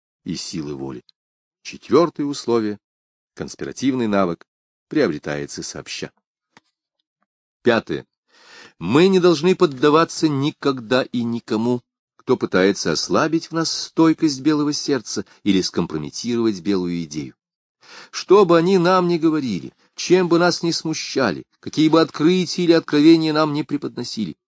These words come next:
основным вопросом пусть будет всегда, признают ли они безусловную правоту белой армии, белого дела, белой идеи, и если ныне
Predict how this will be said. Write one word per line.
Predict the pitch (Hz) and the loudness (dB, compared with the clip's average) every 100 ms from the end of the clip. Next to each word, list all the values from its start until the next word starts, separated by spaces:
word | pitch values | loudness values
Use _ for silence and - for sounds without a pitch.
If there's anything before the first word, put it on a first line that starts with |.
| _ _ _ _ _ _ _ - - | _ _ _ _ _ _ _ -20 -10
основным | 80 98 - 101 98 95 180 214 | 0 2 2 0 2 4 2 2
вопросом | 127 90 87 82 - 71 65 | 2 0 -2 -2 -4 -12 -14
пусть | - 214 135 | -8 -8 -6
будет | 139 131 101 | -8 -6 -6
всегда, | - 87 76 76 - _ _ _ _ _ - | -10 -14 -8 -10 -10 _ _ _ _ _ -6
признают | 95 101 92 110 120 127 135 | 2 2 4 4 4 2 2
ли | |
они | 135 143 | 2 2
безусловную | 131 135 - 113 120 131 135 143 143 | 0 -2 -4 4 6 8 6 4 2
правоту | 135 131 127 139 | 2 0 0 -2
белой | 123 127 123 | -4 -4 -4
армии, | 120 104 87 69 64 _ _ | -4 -4 -6 -10 -12 _ _
белого | 117 135 135 135 | 2 4 4 2
дела, | 117 127 80 - - | 2 0 0 -6 0
белой | 110 120 135 139 | 4 6 4 2
идеи, | 120 139 92 69 _ _ _ | 2 2 2 -4 _ _ _
и | - | -2
если | 104 165 165 156 | 4 4 4 2
ныне | 156 165 180 147 80 | 2 4 2 2 -2